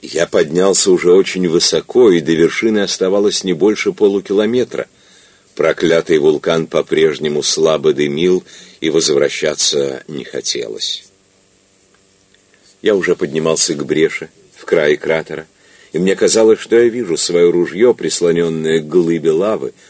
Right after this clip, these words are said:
в сотне шагов впереди — когда внезапно раздался сильный грохот, и из жерла выбросило массу дыма, поднявшегося вверх. Я остановился в нерешительности.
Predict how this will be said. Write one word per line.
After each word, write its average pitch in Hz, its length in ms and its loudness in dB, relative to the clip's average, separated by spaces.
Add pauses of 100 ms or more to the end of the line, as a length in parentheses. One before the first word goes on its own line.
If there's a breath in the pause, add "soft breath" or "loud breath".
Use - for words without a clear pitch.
(100)
в - 80 -12
сотне 78 360 -2
шагов 80 360 0
впереди — 82 580 -6 (480 soft breath)
когда 104 320 2
внезапно 98 680 2
раздался 87 600 0
сильный 90 520 -2
грохот, 90 580 2 (400 loud breath)
и 107 220 2
из 95 80 2
жерла 101 600 4
выбросило 104 640 2
массу 117 520 -2
дыма, 98 380 -2
поднявшегося 80 800 -4
вверх. 71 400 -4 (640 soft breath)
Я 69 160 -8
остановился 87 640 -4
в 131 60 -6
нерешительности. 73 920 -8